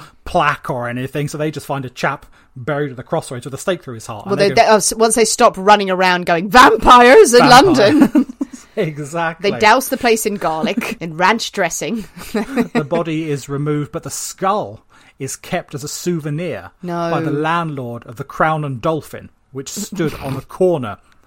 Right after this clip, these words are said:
Speaker 1: of the crossroads.
Speaker 2: That's a stupid name for a pub. I'm just gonna say that. The Crown and Dolphin, that was just mashing two ideas together if ever there was one.
Speaker 1: <laughs>
Speaker 2: And do-, also, landlords or people in general, don't take a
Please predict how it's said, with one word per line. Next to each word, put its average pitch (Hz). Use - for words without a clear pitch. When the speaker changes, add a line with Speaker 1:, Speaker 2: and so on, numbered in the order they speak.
Speaker 1:
of 143
the 160
crossroads. 117
Speaker 2:
That's -
a 226
stupid 214
name 180
for 170
a 151
pub. 139
I'm 147
just 156
gonna 180
say 170
that. 147
The 170
Crown 247
and 233
Dolphin, 208
that 220
was 208
just 202
mashing 202
two 196
ideas 170
together 170
if 160
ever 170
there 160
was 165
one. 143
Speaker 1:
<laughs> -
Speaker 2:
And 440
do-, 440
also, 220
landlords 190
or 196
people 277
in 185
general, 202
don't 381
take 220
a 226